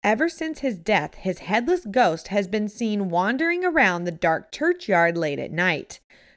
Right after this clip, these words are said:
The figure has been known to walk toward an alleyway near the graveyard.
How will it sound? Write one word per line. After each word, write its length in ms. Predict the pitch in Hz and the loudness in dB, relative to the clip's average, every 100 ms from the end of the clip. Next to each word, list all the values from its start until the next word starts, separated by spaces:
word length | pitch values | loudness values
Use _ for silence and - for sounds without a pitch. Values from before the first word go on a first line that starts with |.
| _ | _
The 140 | 214 | -4
figure 420 | - 269 262 359 | 2 0 4 2
has 240 | 320 320 277 | 2 0 0
been 240 | 320 302 | -4 -2
known 300 | 294 190 180 | 0 0 0
to 120 | 180 | -4
walk 460 | 196 170 180 196 - | -2 2 0 0 -10
toward 380 | - 202 202 202 | -4 0 2 0
an 140 | 185 | -4
alleyway 760 | - 220 269 285 277 269 277 - | -2 0 0 0 0 0 0 -2
near 320 | 190 180 165 | -2 0 -2
the 80 | 160 | -4
graveyard. 880 | 147 170 185 185 160 143 143 - | -2 0 2 2 0 -4 -4 -8